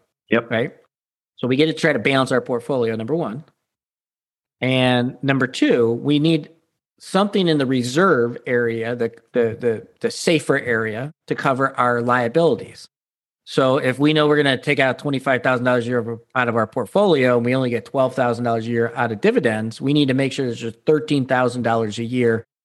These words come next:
Speaker 2: that we can sell from our bond portfolio in case the stock market's down.
Speaker 1: Yep.
Speaker 2: So I need bonds to protect my principal so I can either buy more stuff when it's on sale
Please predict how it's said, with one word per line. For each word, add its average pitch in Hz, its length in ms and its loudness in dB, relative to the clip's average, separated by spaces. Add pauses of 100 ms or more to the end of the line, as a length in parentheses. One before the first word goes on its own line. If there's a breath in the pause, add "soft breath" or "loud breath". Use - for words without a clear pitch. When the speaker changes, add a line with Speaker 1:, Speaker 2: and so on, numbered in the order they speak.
(120)
Speaker 2:
that 123 240 0
we 131 80 2
can 117 180 -2
sell 143 480 2
from 120 220 -2
our 117 120 2
bond 151 360 0
portfolio 117 640 -2
in 107 60 -8
case 117 240 -4
the - 80 -16
stock 131 340 -2
market's 98 380 -8
down. - 240 -12 (400 soft breath)
Speaker 1:
Yep. 92 260 -2
Speaker 2:
So 135 180 0
I 139 220 2
need 160 380 2
bonds 147 360 0
to 131 240 -2
protect 156 520 -4
my 147 100 2
principal 127 520 -2
so 120 200 -2
I 117 120 2
can 120 140 -8
either 117 200 0
buy 131 260 2
more 151 200 2
stuff - 380 -2
when 127 120 -2
it's 120 160 -2
on 120 180 -2
sale 160 540 0